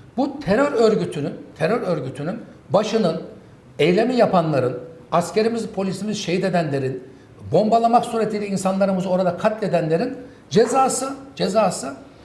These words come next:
işte, e, idam cezası yok. Dolayısıyla biz diyoruz ki birincisi bu tür eylemleri yapanların, teröristlere, kendilerine ve, e, ona talimat verenlere idam cezası getirilsin diyoruz. İkincisi Allah aşkına yani narin kızımız ortada,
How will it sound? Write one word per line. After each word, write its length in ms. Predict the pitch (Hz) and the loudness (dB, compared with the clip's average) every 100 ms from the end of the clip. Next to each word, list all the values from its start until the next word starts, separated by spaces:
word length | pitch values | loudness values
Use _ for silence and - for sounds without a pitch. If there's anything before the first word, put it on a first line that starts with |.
| - - | -20 -14
işte, 200 | - 220 - 185 160 175 - - - | -8 -8 -8 -14 -14 -14 -16 -14 -8
e, 60 | |
idam 220 | 220 262 220 | 0 2 2
cezası 440 | 165 143 110 - | 0 0 -4 -8
yok. 80 | - | -12
Dolayısıyla 420 | 185 269 269 240 180 | -8 -6 -4 -4 -4
biz 140 | 214 | -6
diyoruz 240 | 330 311 | -6 -6
ki 140 | - 143 | -6 -4
birincisi 680 | 247 311 302 170 160 160 - - - - - - - - | -2 0 0 0 0 -2 -4 -16 -20 -20 -20 -20 -8 -2
bu 140 | 302 | 0
tür 160 | 269 214 190 - | 2 0 -2 0
eylemleri 520 | 190 196 185 180 185 | 2 4 2 2 2
yapanların, 580 | 170 165 160 139 131 - | 2 2 0 0 -4 -2
teröristlere, 720 | 202 214 160 - 151 135 - - - - | 0 2 0 -2 0 0 -4 -12 -12 -4
kendilerine 560 | 180 208 214 220 247 | -2 2 2 2 2
ve, 200 | 226 226 - - - - - | 0 0 -4 -16 -20 -20 -6
e, 220 | 143 143 | 0 2
ona 320 | 143 208 196 | 4 4 2
talimat 460 | 160 185 208 233 - | 2 2 4 2 2
verenlere 400 | 170 170 196 214 | 0 0 0 -2
idam 320 | 165 151 208 | 0 2 2
cezası 380 | 180 160 156 147 | 2 2 2 0
getirilsin 540 | 156 - 120 107 110 | -8 -6 -8 -10 -14
diyoruz. 300 | 104 - - - - - | -16 -18 -20 -20 -20 -10
İkincisi 540 | 220 277 262 190 240 240 - - - | -6 -4 -2 -2 -6 -8 -14 -12 -4
Allah 200 | 214 247 | -2 0
aşkına 400 | 226 - 170 156 | 0 0 -2 2
yani 260 | 175 180 | 2 2
narin 360 | 165 214 247 214 | 4 4 4 -2
kızımız 380 | 180 202 226 - | -4 -4 -4 -4
ortada, 480 | 185 - 180 147 | -4 -4 -2 -2